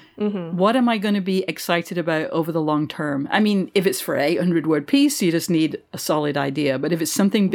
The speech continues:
Speaker 2: bigger, a long feature, and definitely for a book,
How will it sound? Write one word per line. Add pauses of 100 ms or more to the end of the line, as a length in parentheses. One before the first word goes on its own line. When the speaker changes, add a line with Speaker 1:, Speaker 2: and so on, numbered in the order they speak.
Speaker 2:
bigger, (340)
a
long
feature, (220)
and
definitely
for
a
book,